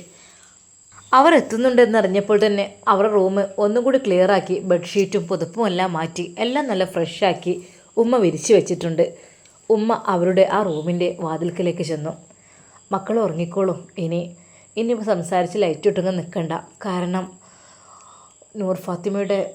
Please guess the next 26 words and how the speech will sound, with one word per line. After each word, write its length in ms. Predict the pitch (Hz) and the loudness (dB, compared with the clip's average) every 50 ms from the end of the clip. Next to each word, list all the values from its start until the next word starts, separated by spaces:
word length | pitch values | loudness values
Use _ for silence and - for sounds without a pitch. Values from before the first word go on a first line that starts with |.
| - - - - _ _ _ _ _ _ _ - | -14 -20 -20 -20 _ _ _ _ _ _ _ -6
ഈ 60 | 214 220 220 | -2 0 2
ഒരു 120 | 214 208 | 2 2
അവസ്ഥയിലൊക്കെ 680 | 196 170 170 170 - - 190 185 190 180 180 - 180 175 175 175 - | 0 -2 -4 -6 -6 -4 -2 -2 -2 -2 -2 -2 -4 -4 -4 -4 -4
ഉറക്കം 340 | 202 202 190 190 - 254 262 | -2 -2 -2 -4 -8 -8 -8
കുറച്ച് 280 | 254 202 175 - - 214 | -6 -6 -6 -6 -4 -4
വേണം. 340 | 175 165 156 156 156 170 165 - _ _ _ _ _ _ _ _ _ _ - | -4 -2 -4 -4 -6 -8 -10 -12 _ _ _ _ _ _ _ _ _ _ -10
അങ്ങനെ 260 | 180 165 151 180 202 | -8 -6 -4 -4 -2
ഒരുപാട് 380 | 214 190 175 175 196 202 247 277 | -2 -2 -2 -2 -2 0 0 0
യാത്ര 340 | 254 196 160 165 160 - 196 | 2 0 0 -2 -2 -4 -4
എന്തൊക്കെ 300 | 202 190 185 165 175 175 175 | -4 -4 -4 -4 -6 -8 -8
കഴിഞ്ഞ് 320 | - - 170 160 160 170 175 | -6 -6 -4 -4 -4 -4 -6
ക്ഷീണിച്ച് 460 | 170 - 196 170 156 156 - - - | -6 -4 -4 -4 -4 -6 -8 -6 -4
വരല്ലേ. 360 | 196 170 170 170 165 160 156 151 - - - - - - - _ _ _ - | -2 -2 0 -2 -2 -2 -4 -6 -8 -14 -20 -20 -20 -20 -20 _ _ _ -8
ഇനി 200 | 208 208 208 233 220 | -4 -4 -2 -2 -4
ഉറങ്ങിക്കോളൂ 580 | - 190 180 170 156 170 170 170 - 196 175 170 | -2 -4 -4 -4 -4 -6 -6 -4 -2 -2 -2 -2
ട്ടോ. 160 | 175 180 165 156 147 - - | -2 -2 -4 -4 -6 -10 -12
ഉം. 160 | 202 214 247 269 - - - _ _ _ _ _ _ _ _ _ _ | -10 -10 -10 -10 -12 -18 -20 _ _ _ _ _ _ _ _ _ _
അസ്സലാമു 460 | - 190 - - - 175 170 180 180 170 | -14 -14 -12 -10 -8 -6 -6 -4 -4 -6
അലൈക്കും. 380 | 156 160 156 147 151 165 160 143 - _ _ _ _ _ _ _ _ _ _ _ - - | -6 -6 -8 -8 -10 -12 -14 -14 -16 _ _ _ _ _ _ _ _ _ _ _ -8 -4
ഉമ്മയുടെ 440 | 220 233 240 254 269 285 277 269 220 - - | -4 0 2 4 4 6 6 4 4 2 0
ആ 60 | 202 233 | -2 -2
ഒരു 140 | 240 208 220 | -2 -2 -4
സ്നേഹം 460 | 208 - - 185 180 170 160 202 208 202 | -6 -6 -6 -4 -4 -4 -4 -4 -4 -4
കണ്ട് 220 | 185 170 165 170 165 - - | -2 0 -2 -2 -2 -4 -8
നാഫി 300 | 175 160 156 156 - 190 | -8 -8 -8 -8 -6 -6
ഉസ്താദിനും 520 | 185 175 - - 202 185 170 175 175 170 | -6 -6 -6 -4 -4 -4 -4 -4 -6 -8